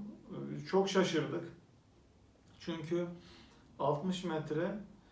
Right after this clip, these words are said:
elli beş, altmış, altmış beş metre civarındaki bir atış çulluk avları için gerçekten uzak bir av.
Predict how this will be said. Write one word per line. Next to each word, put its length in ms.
elli 340
beş, 180
altmış, 400
altmış 400
beş 180
metre 360
civarındaki 800
bir 100
atış 480
çulluk 380
avları 380
için 260
gerçekten 680
uzak 420
bir 80
av. 160